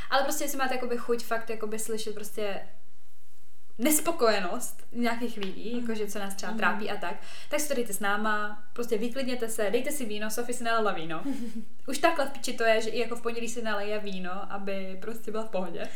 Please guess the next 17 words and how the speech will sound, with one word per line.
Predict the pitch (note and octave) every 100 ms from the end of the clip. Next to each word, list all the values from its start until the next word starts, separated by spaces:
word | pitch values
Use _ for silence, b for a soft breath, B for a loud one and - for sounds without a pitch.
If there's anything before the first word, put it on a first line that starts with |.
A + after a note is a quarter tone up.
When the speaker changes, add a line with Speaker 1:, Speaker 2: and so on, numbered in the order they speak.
| -
Speaker 2:
Protože | A3+ A3+ A#3+ C4+
je | C4
mi | B3
jasný, | A3+ A3+ A3+
jakoby, | A3 G#3+ A3 A3
jaký | G#3+ G#3+ A3
témata | G#3 G3 G3+ G#3
budu | F#3+ G3+
i | G#3+
vytahovat, | G3+ F3+ F3+ F3 F3+
když | F#3+
se | F#3+
bavíme | F#3 F3+ F3+
o | E3+
depresích | E3+ F3+ F3+ G3
celkově. | - F#3 E3+ F3 E3+ E3
Speaker 1:
Ano. | G3+ G#3+